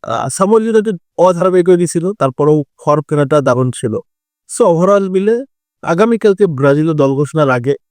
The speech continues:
ব্রাজিলিয়ানদের এই যে চমকপ্রদ পারফরম্যান্স কার্লোকে আসলেই কনফিউজ করে ফেলবে যে কাকে রেখে কাকে দলে সুযোগ দেবো। তবে কার্লোর অবশ্যই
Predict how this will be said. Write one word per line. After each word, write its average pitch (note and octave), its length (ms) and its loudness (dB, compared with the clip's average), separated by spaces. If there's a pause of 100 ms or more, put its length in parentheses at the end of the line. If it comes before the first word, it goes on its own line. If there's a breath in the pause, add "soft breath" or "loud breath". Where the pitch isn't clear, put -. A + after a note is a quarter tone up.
(140)
ব্রাজিলিয়ানদের D3 800 0
এই D3 140 0
যে C#3 200 -2 (480)
চমকপ্রদ A#3 640 2
পারফরম্যান্স C3+ 580 -2
কার্লোকে C3+ 480 0 (220)
আসলেই G3 320 2
কনফিউজ D#3 360 0
করে D#3+ 180 0
ফেলবে D3+ 300 2 (340)
যে C#3 120 -2
কাকে C3+ 260 -2
রেখে C3+ 220 0
কাকে B2+ 280 0 (200)
দলে C#3 220 2
সুযোগ E3+ 220 2
দেবো। C#3 140 -2
তবে F3 260 0 (500)
কার্লোর C#3 340 2
অবশ্যই G#3 520 0